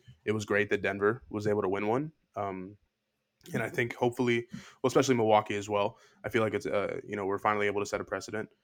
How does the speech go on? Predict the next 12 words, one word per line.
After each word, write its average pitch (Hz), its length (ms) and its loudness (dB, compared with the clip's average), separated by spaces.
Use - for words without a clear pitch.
uh, 95 300 -8
as 98 220 -8
to, 95 580 -6
you 101 120 -10
know, - 260 -12
people 170 220 -4
just 214 140 -2
wanna 208 180 2
see - 140 -6
the 165 120 -4
game, 104 280 -6
man. 90 300 -14